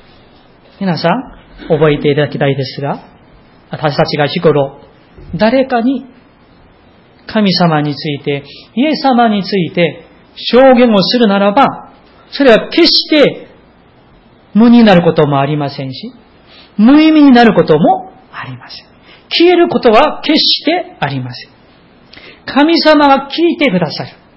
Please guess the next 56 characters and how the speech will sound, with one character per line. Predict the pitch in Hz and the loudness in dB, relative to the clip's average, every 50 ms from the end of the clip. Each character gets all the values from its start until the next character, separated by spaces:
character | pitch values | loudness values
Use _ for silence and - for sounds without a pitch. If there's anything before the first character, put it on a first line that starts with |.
| _ _ _ _ _ _ _ _ _ _ - - - - | _ _ _ _ _ _ _ _ _ _ -20 -20 -14 -8
聖 | - - - 294 339 339 339 320 | -4 0 2 2 2 4 2 2
霊 | 311 311 285 | 2 2 2
様 | 285 285 277 262 262 | 2 2 2 4 4
が | 254 254 | 2 2
聞 | 254 - 294 302 285 | 0 -2 -2 -2 -2
い | 247 | 0
て | 254 254 196 | 0 0 2
く | 170 170 | 2 2
だ | 165 - | 0 0
さ | - 147 | -4 -6
る。 | 131 - 160 - _ _ _ _ | -8 -8 -14 -20 _ _ _ _
そ | - - 226 | -10 -6 -4
し | 180 - - | -4 -4 -2
て、 | - 370 392 339 240 190 - - - - - _ _ _ _ _ _ _ _ _ - | -2 0 2 2 0 0 -2 -8 -20 -20 -20 _ _ _ _ _ _ _ _ _ 0
実 | 170 170 175 175 180 | 2 4 6 6 6
を | 202 214 208 202 - - | 4 4 0 -2 -4 -6
結 | 175 165 175 170 - - 175 | -2 0 0 0 0 -2 -2
ば | 170 160 139 | -2 -4 -4
せ | - 151 139 | -4 -8 -10
て | - - - 139 | -8 -8 -8 -8
く | - - | -6 -4
だ | - 170 156 | -4 -4 -2
さ | - 175 | -2 -2
る | 160 | -2
こ | 151 151 143 | -2 -2 -2
と | - 180 | -2 0
を | 285 349 302 190 - - - - - | 0 2 0 -2 -4 -8 -20 -16 -8
信 | - - - - - 226 185 156 | -6 -2 -2 -2 0 0 0 0
じ | 139 - - - | -2 -4 -10 -14
て | 175 170 | -16 -16
く | 175 - | -16 -18
だ | - - | -20 -20
さ | - - - - | -20 -20 -20 -20
い。 | _ _ _ _ _ _ _ _ _ _ - - - - - - - | _ _ _ _ _ _ _ _ _ _ -20 -20 -20 -20 -20 -18 -16
で | 147 | -14
す | - - - | -14 -14 -14
か | - 156 | -14 -14
ら | 143 143 | -14 -12
皆 | 160 202 214 180 | -10 -10 -10 -10
さ | 175 - 269 | -10 -10 -12
ん、 | 240 170 - - _ _ _ _ _ _ _ _ _ _ _ _ - | -12 -12 -16 -20 _ _ _ _ _ _ _ _ _ _ _ _ -20
諦 | - 131 - - 139 139 135 | -18 -14 -8 -8 -8 -6 -6
め | 139 139 | -8 -6
な | 143 190 240 | -6 -4 -4
い | 233 | -6
で、 | 233 262 320 - - _ - - _ _ _ _ _ _ _ _ _ - | -6 -10 -12 -16 -20 _ -20 -20 _ _ _ _ _ _ _ _ _ -8
時 | - 170 170 165 165 | -8 -6 -4 -2 -2
が | 147 | 0
良 | 143 156 170 | 2 2 2
く | 254 254 | 2 2
て | 254 254 220 | 2 0 0
も | 196 185 170 | 0 0 0
悪 | 180 254 311 - | 0 -2 -2 -4
く | 269 | -6
て | 247 247 214 | -6 -4 -2
も、 | 220 277 277 - - - | -2 -2 -2 -4 -8 -18